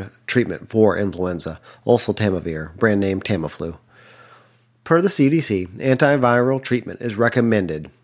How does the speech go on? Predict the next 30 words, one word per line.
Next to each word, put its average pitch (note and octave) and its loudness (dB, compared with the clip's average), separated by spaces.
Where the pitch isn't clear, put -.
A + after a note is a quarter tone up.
as A#2 -2
early A#2+ 2
as B2+ 0
possible F2+ -6
for - -6
any B2+ 2
patient G#2 0
with G#2 -8
confirmed A2+ 0
or G#2+ -2
suspected - 0
influenza A2 -2
who G#2 -2
is F#2 -4
hospitalized, C#3+ 2
has G#2+ -2
severe, B2+ 2
progressive, B2 0
or G2+ -6
complicated D3 0
illness, F#2+ -6
or B2 2
those B2+ 4
patients - -2
at - -12
higher A#2+ 2
risk A2 -2
of G#2+ -10
influenza A2+ 0
complications. - -8